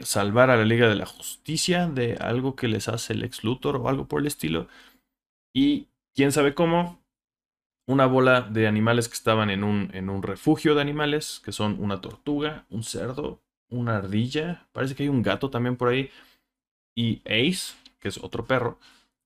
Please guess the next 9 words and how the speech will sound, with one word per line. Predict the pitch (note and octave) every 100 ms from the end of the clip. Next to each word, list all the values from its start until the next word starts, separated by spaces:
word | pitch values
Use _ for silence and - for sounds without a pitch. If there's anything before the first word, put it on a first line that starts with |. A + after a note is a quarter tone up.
| _ _ -
eh, | A2+ G2+ F#2+ F#2
obtienen | G2 - C#3+ D3
poderes. | C#3+ A#2+ F#2 - -
Cada | A#2 A2+
uno | A2 F#2+
tiene | G#2+
un | G2+
poder | F#2 F#2+
distinto. | F#2 F#2 C#3+ C#3 C3+